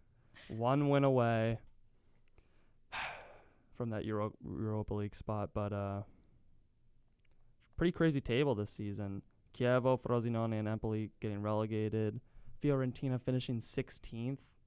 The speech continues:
Speaker 1: Oh my gosh, that's crazy.
Speaker 2: Yeah, Lazio finishing eighth. It's been a crazy
Speaker 1: Good.
Speaker 2: season in pretty much all the, all the leagues. It's just, uh,
Speaker 1: Lazio's not the team
Speaker 2: No.
Speaker 1: that I prefer
Speaker 2: Nope.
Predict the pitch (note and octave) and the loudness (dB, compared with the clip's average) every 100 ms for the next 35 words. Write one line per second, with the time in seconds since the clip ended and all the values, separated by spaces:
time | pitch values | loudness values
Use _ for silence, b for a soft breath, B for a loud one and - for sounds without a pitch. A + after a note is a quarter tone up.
0 | - - - - - G#3+ F#3 F#3 - G3+ | -20 -20 -20 -20 -14 -12 -12 -16 -16 -16
1 | G#3 - - - _ G#3+ - - G3 F3 | -18 -20 -20 -20 _ -12 -12 -14 -12 -12
2 | F#3 - G2+ G2+ G2+ - - - A2 A2+ | -8 -4 -2 -2 -6 -12 -20 -4 0 0
3 | - A#2 A#2 A2 - A2+ G#2 G#2+ G#2 - | 0 -4 -2 -4 -4 -6 -4 -2 -2 -6
4 | - - - - - _ _ _ - - | -20 -20 -20 -20 -20 _ _ _ -20 -2
5 | - D#3 D3+ D3 C#3 - D3 C3 B2 A#2 | 4 4 6 4 4 2 2 2 2 0
6 | C3+ B2+ A2 G#2 C3 C3 A2 G2 - A2+ | -4 -4 -4 0 0 2 -2 -4 -6 -2
7 | C3 G#2 G#2 G2 - - - B B B | -2 -2 -4 -6 -10 -10 -8 B B B
8 | B - - A2 - - A2 G#2+ G#2+ G#2+ | B -16 -8 -6 -6 -4 -2 -2 -4 -6
9 | - A3 G3+ F#3+ - G#3+ F#3 F#3 F#3+ F#3+ | -8 -6 -6 -6 -8 -8 -6 -6 -8 -10
10 | F3 _ F#3 - E3 D#3+ G3 G3+ G3+ G#1 | -12 _ -16 -14 -14 -12 -12 -10 -10 -10
11 | A1 - - G#3 F#3+ F#3+ - G#3 - - | -10 -14 -16 -14 -12 -14 -14 -18 -20 -20
12 | A3 - - _ - G#2 | -20 -20 -20 _ -8 -8